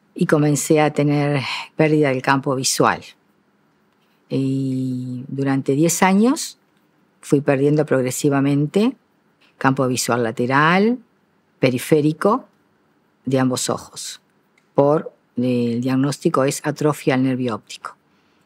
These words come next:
Hasta que me quedó una visión central, o sea que yo veía solamente a través de, como si viera a través de un tubo. Esa fue mi última visión. Y hasta que a los treinta y un años cegué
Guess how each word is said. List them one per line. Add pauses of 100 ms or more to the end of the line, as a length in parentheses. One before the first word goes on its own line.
(220)
Hasta
que
me
quedó
una
visión (540)
central,
o
sea
que (120)
yo
veía
solamente
a
través
de,
como
si
viera
a
través
de
un
tubo. (600)
Esa
fue
mi
última
visión. (840)
Y
hasta
que (320)
a
los
treinta
y
un
años (520)
cegué